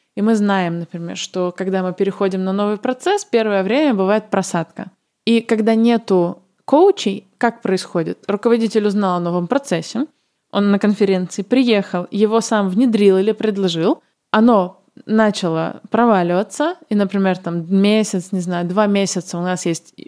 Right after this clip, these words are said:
просадка, ещё хуже стало, и человек такой: "Ой-ой-ой, ой-ой-ой, ничего не вышло, всё, всё, всё, откатываемся, откатываемся".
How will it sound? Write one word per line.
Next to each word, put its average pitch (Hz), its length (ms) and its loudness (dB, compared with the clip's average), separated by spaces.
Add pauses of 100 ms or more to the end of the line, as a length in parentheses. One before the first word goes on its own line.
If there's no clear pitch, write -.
(260)
просадка, 202 500 0
ещё 220 140 0
хуже 190 260 2
стало, 247 460 0 (340)
и 226 100 0
человек 247 300 2
такой: 196 460 0
"Ой-ой-ой, 240 580 4
ой-ой-ой, 226 460 4
ничего 226 380 -2
не 202 100 0
вышло, 277 320 2
всё, 269 200 0
всё, 247 120 -4
всё, 202 140 0
откатываемся, 226 640 -2
откатываемся". 190 720 -8